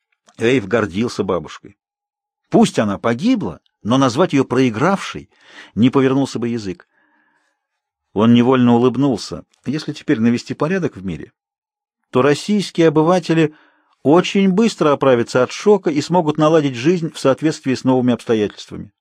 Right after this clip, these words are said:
Уже проверено, смогут. В городе скоро появилась бы магическая академия, и в школах стали бы преподавать основы бытовой магии,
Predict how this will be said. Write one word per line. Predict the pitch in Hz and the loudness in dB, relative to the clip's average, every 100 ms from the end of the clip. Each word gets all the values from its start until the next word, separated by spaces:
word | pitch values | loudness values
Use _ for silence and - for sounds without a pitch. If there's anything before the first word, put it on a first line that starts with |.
| _ _ | _ _
Уже | 90 98 | -6 -4
проверено, | 98 98 92 117 113 107 | -2 -2 0 0 0 -2
смогут. | - 143 175 175 160 151 151 _ _ _ _ _ _ _ | 0 0 2 0 -2 -6 -10 _ _ _ _ _ _ _
В | - 123 | -4 0
городе | 156 190 160 110 | 4 4 4 0
скоро | - 160 147 | 2 2 4
появилась | 143 139 139 123 104 | 2 2 2 2 2
бы | |
магическая | 107 143 185 - - 110 | 0 0 -2 -8 -2 0
академия, | 101 110 147 185 175 165 156 _ _ _ _ _ | 2 2 2 2 0 -8 -14 _ _ _ _ _
и | 113 | -4
в | 113 | -4
школах | - 170 165 117 | 0 2 2 0
стали | - 147 | 0 0
бы | 131 117 | 0 0
преподавать | 110 107 117 139 127 | -4 0 0 2 0
основы | 107 135 135 104 | -2 0 2 0
бытовой | 104 120 123 | 0 2 2
магии, | 131 160 135 131 | 2 0 0 -4